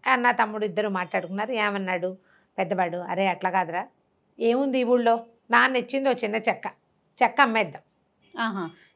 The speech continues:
Speaker 1: ఈ చెక్క అమ్మేసి ఒక నెల రోజులకు సరిపడా ఆహారపు దినుసులు ఏర్పరచుకుందాం.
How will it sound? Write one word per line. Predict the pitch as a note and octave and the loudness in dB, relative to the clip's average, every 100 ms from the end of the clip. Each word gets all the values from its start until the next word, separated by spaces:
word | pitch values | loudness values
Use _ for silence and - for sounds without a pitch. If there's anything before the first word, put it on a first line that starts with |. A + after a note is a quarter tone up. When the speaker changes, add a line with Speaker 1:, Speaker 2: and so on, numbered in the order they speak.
| - | -2
Speaker 1:
ఈ | B3 | 2
చెక్క | A#3 - | 2 6
అమ్మేసి | C#4 A3+ G#3 A3 | 4 4 0 0
ఒక | G#3 A3 | 2 2
నెల | A3+ A#3 | 4 4
రోజులకు | A#3+ B3+ C#4 C#4 A#3+ | 6 6 6 4 6
సరిపడా | A#3+ A3+ A#3 A3+ | 6 8 8 10
ఆహారపు | G3+ G#3+ G#3+ B3 A#3+ | 10 10 12 12 10
దినుసులు | G3 G#3 G3+ A#3+ | 6 -2 -2 2
ఏర్పరచుకుందాం. | G3 G3 G3+ F3+ - D3+ | 2 2 0 -2 -14 -18